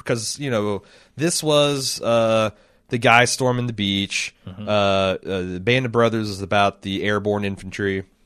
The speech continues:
Speaker 1: You had the War in the Pacific that was about the War in the Pacific.
Speaker 2: Mm-hmm.
Speaker 1: Uh, I, I wonder what, uh, what's, what's the new
Speaker 2: I
Speaker 1: angle
Speaker 2: feel like
Speaker 1: on
Speaker 2: there's
Speaker 1: that?
Speaker 2: gotta be something about, like, Verdun or something
Speaker 1: It might have been
Speaker 2: that would be epic.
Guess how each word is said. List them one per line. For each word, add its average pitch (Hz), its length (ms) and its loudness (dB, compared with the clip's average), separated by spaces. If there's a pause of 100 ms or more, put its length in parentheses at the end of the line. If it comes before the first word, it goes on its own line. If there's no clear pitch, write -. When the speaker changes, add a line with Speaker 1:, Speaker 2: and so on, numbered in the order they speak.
(920)
Speaker 1:
You 113 100 2
had 110 100 2
the 104 80 0
War 110 220 4
in 113 60 0
the 110 80 -4
Pacific 101 540 -6
that 92 100 -8
was 92 120 -6
about 92 380 -4
the 92 60 -8
War 90 240 -2
in 92 80 -4
the 87 40 -8
Pacific. 85 640 -10 (160)
Speaker 2:
Mm-hmm. 101 260 -12 (120)
Speaker 1:
Uh, 95 560 0 (340)
I, 110 140 -6 (120)
I 120 40 -4
wonder 160 260 -4
what, 147 160 -4
uh, 131 120 -2
what's, 120 320 -8
what's 117 200 -10
the 101 80 -8
new 104 200 -6
Speaker 2:
I 170 40 -6
Speaker 1:
angle 170 160 -6
Speaker 2:
feel 285 120 -2
like 294 140 -6
Speaker 1:
on - 20 -12
Speaker 2:
there's 165 160 -4
Speaker 1:
that? - 80 -8
Speaker 2:
gotta 160 240 0
be 120 420 -8 (140)
something 156 400 -4
about, 107 320 0
like, 101 160 -12 (180)
Verdun 104 560 -8
or 95 80 -12
something 98 640 -10 (420)
Speaker 1:
It 120 100 -6
might 202 180 2
have 320 80 -6
been 165 140 0
Speaker 2:
that 123 120 0
would 110 160 -4
be 107 160 -4
epic. 95 500 -6